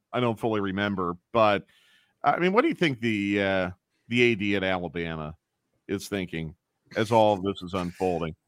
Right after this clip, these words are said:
knowing full well that Nick Saban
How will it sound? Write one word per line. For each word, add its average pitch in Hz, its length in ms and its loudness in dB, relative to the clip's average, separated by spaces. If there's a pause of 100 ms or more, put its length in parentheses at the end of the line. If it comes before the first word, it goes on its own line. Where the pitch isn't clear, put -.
(120)
knowing 180 340 4
full 123 320 4
well 87 420 0 (420)
that 110 380 -4 (220)
Nick 202 160 -2
Saban 90 520 4